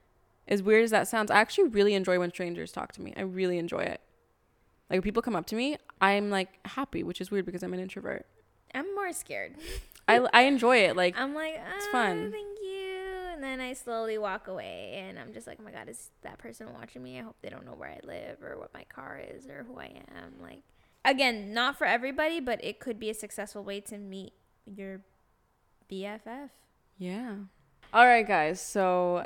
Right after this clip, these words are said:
Speaker 1: that was our five ways on how to make friends. If any of these methods work for you, let us know. And please, please, please check out our story. We'll probably put a sticker on how you make friends and share some answers.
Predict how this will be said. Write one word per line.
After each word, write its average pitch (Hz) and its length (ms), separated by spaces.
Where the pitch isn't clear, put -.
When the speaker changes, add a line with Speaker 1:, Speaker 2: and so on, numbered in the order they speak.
Speaker 1:
that 190 380
was 277 160
our 254 160
five 202 380
ways 196 340
on 160 120
how 175 120
to 175 80
make 175 180
friends. 175 300
If 175 140
any 175 160
of 196 40
these 214 140
methods 175 320
work 165 180
for 185 100
you, 170 120
let 165 220
us 190 120
know. 165 240
And 170 140
please, 240 420
please, 208 200
please 175 260
check 196 200
out 208 100
our 214 80
story. 185 400
We'll 180 120
probably 175 240
put 180 120
a 190 60
sticker 165 500
on 165 80
how 175 160
you 180 160
make 190 160
friends 165 460
and 175 100
share 170 200
some 170 140
answers. 170 560